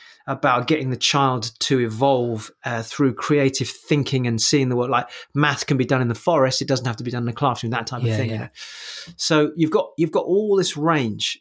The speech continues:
Speaker 2: Uh,
Speaker 1: And
Speaker 2: including Elon Musk. Elon Musk has, has
Speaker 1: Yeah.
Speaker 2: his own progressive kind of school.
Speaker 1: Yeah.
Speaker 2: Uh, different way to get in. You've gotta, y-, your child has to solve these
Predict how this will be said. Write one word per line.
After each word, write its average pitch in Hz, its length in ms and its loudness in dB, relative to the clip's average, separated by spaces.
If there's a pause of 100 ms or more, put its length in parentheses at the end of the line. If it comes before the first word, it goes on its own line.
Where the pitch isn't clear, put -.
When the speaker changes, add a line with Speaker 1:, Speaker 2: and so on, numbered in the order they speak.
(160)
Speaker 2:
Uh, 143 60 2
Speaker 1:
And 147 80 2
Speaker 2:
including 160 640 2
Elon 139 220 4
Musk. 143 400 0 (100)
Elon 147 200 4
Musk 151 240 0
has, 113 100 -4
has - 400 -4
Speaker 1:
Yeah. - 40 2
Speaker 2:
his 123 140 0
own 127 220 2
progressive 117 560 -2 (160)
kind 117 180 0
of 110 80 -2
school. 120 380 0 (100)
Speaker 1:
Yeah. 147 180 -4
Speaker 2:
Uh, 131 180 2
different 151 340 0
way 147 100 4
to 139 140 -4
get 131 160 4
in. 131 260 2
You've 131 140 -6
gotta, 127 180 2 (240)
y-, 127 160 -8
your 143 220 -2
child 139 340 2
has 135 180 -2
to 139 220 -4
solve 160 480 2
these 143 260 2